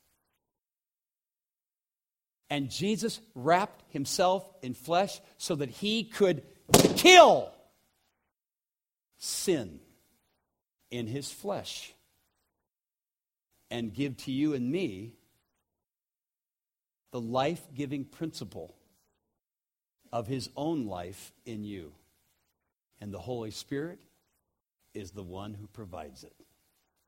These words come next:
So judge for yourself. Does the law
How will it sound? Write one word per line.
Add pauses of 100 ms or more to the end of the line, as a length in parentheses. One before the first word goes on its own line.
(2250)
So
judge
for
yourself. (1500)
Does
the
law